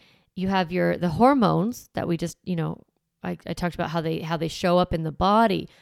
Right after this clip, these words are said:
but that hormone change is in, and those new hormones coming into the, uh, circular, the, the regulation system in the brain and the body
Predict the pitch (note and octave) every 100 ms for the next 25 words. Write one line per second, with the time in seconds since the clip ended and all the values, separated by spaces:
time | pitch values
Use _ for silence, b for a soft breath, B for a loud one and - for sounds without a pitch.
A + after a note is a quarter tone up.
0 | b E3 C#3 - _ _ _ _ F3 G3+
1 | C4+ - - A3+ C#4 C4+ F#3 E3 - E3
2 | D#3+ D#3+ - D#3 - b b b _ _
3 | F#3 E3+ - F3 E3 E3 D#3+ D#3+ E3 G3
4 | G#3+ F#3+ G#3 G#3+ E3 - - F3 E3+ E3+
5 | F3 F3+ D3 D#3+ D#3+ - - - - -
6 | A3 A3 F3 E3 - _ E3+ - - _
7 | _ _ - b b - E3 G3 F#3+ F3
8 | A3+ - F3 E3 - E3 E3+ - - _
9 | - E3+ D#3+ C#3 E3+ F#3+ A3 E3 D#3+ C#3+
10 | G#3 B3 E3 E3